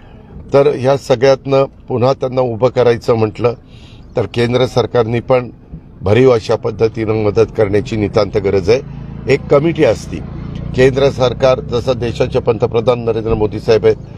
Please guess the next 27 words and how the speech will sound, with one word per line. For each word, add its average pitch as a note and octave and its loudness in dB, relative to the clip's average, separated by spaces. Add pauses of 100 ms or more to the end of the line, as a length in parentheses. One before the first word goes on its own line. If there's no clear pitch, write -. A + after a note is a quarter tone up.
(240)
परंतु B2+ 2
वेगवेगळ्या C3 2
कमिट्या B2 -2
असतात, A#2+ 0
त्याच्यात B2+ 0 (460)
ह्या C#3 2
कमिटीचे C#3 0 (100)
अध्यक्ष A#2 -2
हे A#2+ 0
स्वतः A#2 2
अमित G#2 -4
शाह E2+ -2
साहेब D#2 -4
आहेत. - -6 (580)
त्याच्यामुळं C3+ 4
अमित B2 -6
शाह A#2 0
साहेबांना G#2+ 0 (680)
आज B2 -2 (400)
ते A#2 -6
संध्याकाळी A2+ 0 (340)
एका A#2 0
कार्यक्रमाच्या A2+ 0
निमित्तानं A2 0 (120)
मुंबईमध्ये G#2 0
येत G#2 -4
असताना G#2 0